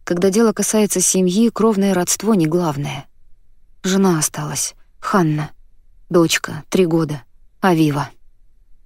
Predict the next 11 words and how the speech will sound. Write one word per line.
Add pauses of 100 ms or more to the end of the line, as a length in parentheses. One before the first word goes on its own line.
(240)
«Черт!» (500)
Жером
склонил
голову
и
повторил: (420)
«Черт!» (1400)
«Я
сама
скажу,
Рошель».